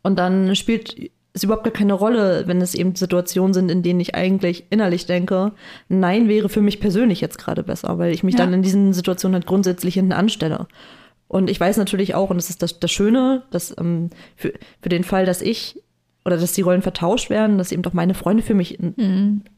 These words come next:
Speaker 1: bedingungslos für mich da sind. So, und da hab ich dann eher nochmal so die Sache, dass ich, ich bin nicht der Typ, der gerne Hilfe annimmt oder
Speaker 2: Mhm.
Speaker 1: eben, ähm, um Hilfe bittet. Tue ich mich wirklich sehr schwer mit. Auch das ist vielleicht nochmal eine Sache, wo ich,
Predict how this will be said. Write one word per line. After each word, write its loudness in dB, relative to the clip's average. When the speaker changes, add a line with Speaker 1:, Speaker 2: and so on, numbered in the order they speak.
Speaker 1:
bedingungslos 0
für -6
mich -2
da -4
sind. -6
So, -8
und -4
da 0
hab 0
ich 0
dann -4
eher 2
nochmal 4
so 0
die 0
Sache, 0
dass -4
ich, -6
ich -12
bin 4
nicht 2
der -2
Typ, -6
der 2
gerne 0
Hilfe 0
annimmt 2
oder 2
Speaker 2:
Mhm. 4
Speaker 1:
eben, 2
ähm, -4
um -2
Hilfe 0
bittet. -2
Tue -4
ich 0
mich 2
wirklich -4
sehr 0
schwer 0
mit. 2
Auch -4
das -6
ist -6
vielleicht -2
nochmal 0
eine 0
Sache, -2
wo 0
ich, -6